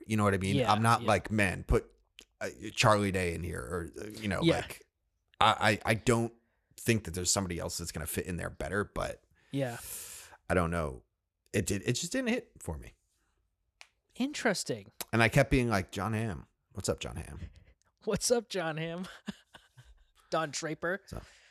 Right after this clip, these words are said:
Speaker 1: y-,
Speaker 2: Huh.
Speaker 1: yeah. <laughs> Well, and, uh, uh, Slattery's there in it as well. Um,
Speaker 2: Oh, yeah.
Speaker 1: John Slattery.
Speaker 2: <laughs> Yeah.
Speaker 1: And it's just like, "Oh, like, literally, this is just Jon Hamm called him. It's like, 'You wanna be in this movie?'"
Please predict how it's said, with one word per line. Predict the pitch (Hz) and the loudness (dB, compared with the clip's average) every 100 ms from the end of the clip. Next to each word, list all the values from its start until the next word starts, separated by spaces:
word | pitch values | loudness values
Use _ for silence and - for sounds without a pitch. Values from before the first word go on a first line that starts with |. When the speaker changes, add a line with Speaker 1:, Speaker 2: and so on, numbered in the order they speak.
| _ - 180 - - - | _ -20 -18 -18 -20 -8
Speaker 1:
y-, | - 151 | -8 -4
Speaker 2:
Huh. | 135 | 2
Speaker 1:
yeah. | 226 240 - | 4 4 4
<laughs> | |
Well, | 147 - 156 127 127 | 4 6 6 4 4
and, | 139 127 117 | 4 4 2
uh, | 107 101 92 85 _ _ - | 4 4 2 -2 _ _ -10
uh, | 92 73 67 65 110 | -8 -8 -10 -8 0
Slattery's | - - 117 110 95 90 85 | 4 6 8 6 4 0 -4
there | 87 85 | -4 -6
in | - 98 | -2 -2
it | 87 - _ | -2 -8 _
as | 90 87 | -6 -4
well. | 90 90 90 - - - | 0 0 0 -4 -10 -6
Um, | 87 90 90 90 | -4 -4 -6 0
Speaker 2:
Oh, | 170 | 2
yeah. | 175 170 165 160 - | 4 6 6 4 2
Speaker 1:
John | 123 95 | 6 6
Slattery. | - 95 92 104 107 - | 4 2 4 2 0 -6
Speaker 2:
<laughs> | _ - _ _ | _ -20 _ _
Yeah. | 190 156 165 _ _ - | -2 -2 -2 _ _ 6
Speaker 1:
And | 135 | 8
it's | 120 110 - | 8 4 2
just | 104 | 2
like, | 107 87 - | 4 2 4
"Oh, | 123 92 - | 4 4 0
like, | 104 95 - | 0 0 0
literally, | 95 90 | 0 0
this | 87 85 | -2 -4
is | |
just | 80 85 - | -6 -8 -4
Jon | 82 80 | -4 -4
Hamm | 78 82 | -6 -8
called | - 73 | -10 -10
him. | 76 71 | -12 -8
It's | - | -8
like, | - | -2
'You | 95 | 2
wanna | 123 | 4
be | 156 | 6
in | 180 | 6
this | - | 2
movie?'" | 98 104 151 | -2 -4 -6